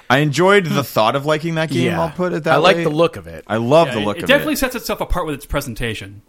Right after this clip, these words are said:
Speaker 3: 'Cause that was, like, in the early days of rendered, fully rendered graphics.
Speaker 2: Yeah.
Speaker 3: So it was, like,
Speaker 2: Right.
Speaker 3: kinda like Donkey Kong Country, where it was, uh,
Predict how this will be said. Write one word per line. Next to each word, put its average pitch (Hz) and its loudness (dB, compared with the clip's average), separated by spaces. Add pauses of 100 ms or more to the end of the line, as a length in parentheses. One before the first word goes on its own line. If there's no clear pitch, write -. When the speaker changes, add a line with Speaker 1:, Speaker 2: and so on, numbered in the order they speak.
(360)
Speaker 3:
'Cause 123 -4
that 190 4
was, 175 0
like, 165 0
in 156 -4
the 139 0
early 160 2
days 147 0
of 117 -6
rendered, 131 -4
fully 135 -4
rendered 123 -4
graphics. 123 -2
Speaker 2:
Yeah. 147 2
Speaker 3:
So 123 2
it - 0
was, 135 -4
like, 135 -4
Speaker 2:
Right. 110 -8
Speaker 3:
kinda 170 0
like 139 -4
Donkey 143 -2
Kong 131 -4
Country, 135 -4
where 127 0
it 120 -6
was, 113 -4
uh, 107 -4